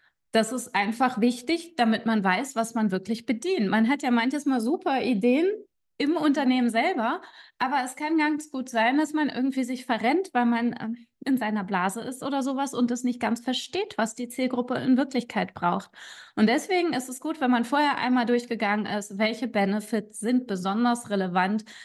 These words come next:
welche sollte ich mit meiner Innovationsidee bedienen. Und an dieser Stelle würden wir jetzt stehen,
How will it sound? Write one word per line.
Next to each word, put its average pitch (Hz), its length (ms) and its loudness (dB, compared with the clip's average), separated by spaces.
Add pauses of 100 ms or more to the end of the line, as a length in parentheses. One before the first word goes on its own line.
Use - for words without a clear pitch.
(100)
welche 233 400 0
sollte 196 360 -4
ich 226 180 -4
mit 226 140 -2
meiner 190 360 0
Innovationsidee 196 1120 0
bedienen. 165 800 0 (380)
Und 240 160 4
an 226 120 2
dieser 262 240 4
Stelle 269 340 0
würden 247 200 4
wir 208 100 2
jetzt 196 300 -4
stehen, 208 340 2